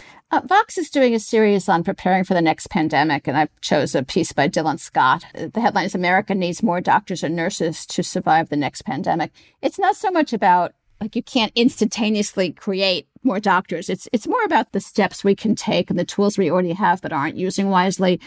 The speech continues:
for surge capacity. You know, how do we get everybody where they're needed, doing what they're capable of doing in an emergency situation, what people who aren't normally allowed to do X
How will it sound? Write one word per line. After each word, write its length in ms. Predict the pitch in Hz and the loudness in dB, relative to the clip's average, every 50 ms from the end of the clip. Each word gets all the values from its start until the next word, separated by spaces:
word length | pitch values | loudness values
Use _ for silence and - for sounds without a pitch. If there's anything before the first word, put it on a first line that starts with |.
| - - - | -18 -20 -6
for 140 | - 214 202 | -2 0 0
surge 420 | - - 202 190 190 190 180 - | 0 2 2 2 2 0 -2 -4
capacity. 640 | - 180 - - - - 147 - - - 101 76 - - - - - _ - | -6 -6 -4 -2 -2 -2 -2 -4 -6 -6 -6 -6 -8 -10 -16 -20 -18 _ -2
You 100 | 160 165 | -2 -2
know, 60 | 147 | -2
how 360 | - - - - 208 190 202 | -4 -6 -2 0 2 2 2
do 100 | 208 208 | 2 0
we 200 | 185 202 190 170 | 0 0 -2 -2
get 300 | - - 196 170 180 - | -2 -2 0 0 0 0
everybody 800 | - 190 196 208 196 - - 190 175 170 175 175 170 165 170 - _ _ _ _ _ _ _ _ - - _ - | 0 0 2 2 2 2 2 2 2 2 0 0 0 0 -2 -4 _ _ _ _ _ _ _ _ -20 -20 _ -6
where 320 | - 160 170 202 220 220 | -4 0 2 2 2 2
they're 180 | 214 208 196 196 | 2 2 2 0
needed, 480 | 196 190 185 190 180 180 175 160 - - 196 208 | 0 0 0 0 0 0 -2 -2 -4 -8 -8 -4
doing 320 | - 208 202 220 214 208 | 0 2 2 2 2 2
what 180 | 196 180 - - | 0 0 0 0
they're 160 | - 180 202 | -2 -2 -2
capable 540 | - - - 175 - - 190 - - 165 175 | -2 -2 -2 -2 0 0 -2 -4 -4 -4 -6
of 100 | 180 - | -4 -2
doing 580 | - 190 170 196 185 302 156 160 - - - - _ - | 0 2 4 4 4 4 4 2 2 -2 -4 -12 _ -6
in 160 | - 214 160 | -2 -2 0
an 80 | 180 180 | 0 0
emergency 540 | 185 190 190 202 214 - 185 - - 190 185 | 0 2 2 2 2 2 0 0 2 2 2
situation, 1000 | - - 175 - - - 170 165 160 165 180 - - - 160 147 156 156 151 | 2 0 -2 -2 0 0 0 2 2 2 2 0 0 2 2 2 4 4 4
what 240 | 190 175 175 - _ | 2 2 0 0 _
people 240 | - - 214 202 220 | 0 2 2 2 2
who 120 | 233 247 175 | 2 2 2
aren't 300 | 185 185 202 185 - - - - | 4 2 2 0 -2 -4 -6 -6
normally 380 | 226 170 190 190 185 175 180 175 | -4 -2 -2 -2 -2 -4 -4 -4
allowed 420 | 165 170 165 175 175 170 180 185 | -2 0 0 2 2 0 0 -4
to 80 | - 156 | -6 -8
do 240 | - 175 175 147 | -6 -6 -6 -4
X 460 | - 180 185 175 - - - - - | -2 0 0 0 -2 -4 -10 -14 -14